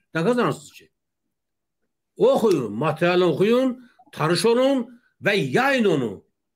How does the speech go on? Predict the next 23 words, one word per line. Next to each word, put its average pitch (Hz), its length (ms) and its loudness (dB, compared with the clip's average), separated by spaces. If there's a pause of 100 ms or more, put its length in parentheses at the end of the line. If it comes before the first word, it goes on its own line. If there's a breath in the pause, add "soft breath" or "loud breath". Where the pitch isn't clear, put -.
(120)
Bax, 208 260 0
sizə 233 140 0
deyirəm 214 440 2
mən, 95 160 -10 (400)
istinaq 233 440 -2
adı 226 120 0
qutarıb, 185 540 0
istinaq 220 400 -4
siri 233 200 -4
bitdik 170 260 -8
yoxdur 214 300 -2
da. 101 120 -8 (1040)
O 285 160 2
materialda 202 580 0
da 165 80 0
nə 135 360 -2
var, 262 200 2
yayın 247 480 0
onu, 233 160 2
xalq 185 240 -4
bilsin. 175 460 -4 (600 loud breath)
Azərbaycan 233 540 0
xalqı 233 220 0